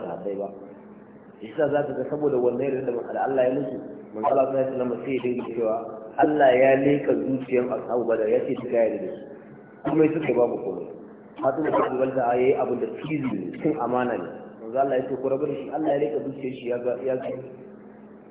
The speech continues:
Ma'ana sun riga sun gama morewa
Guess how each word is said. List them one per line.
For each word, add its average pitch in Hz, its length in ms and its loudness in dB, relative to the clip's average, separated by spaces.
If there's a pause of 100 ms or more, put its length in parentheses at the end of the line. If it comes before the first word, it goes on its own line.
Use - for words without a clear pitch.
(280)
Ma'ana 120 380 0
sun - 100 -4
riga 127 240 4 (140)
sun 139 180 0
gama 135 260 2 (220)
morewa 139 640 4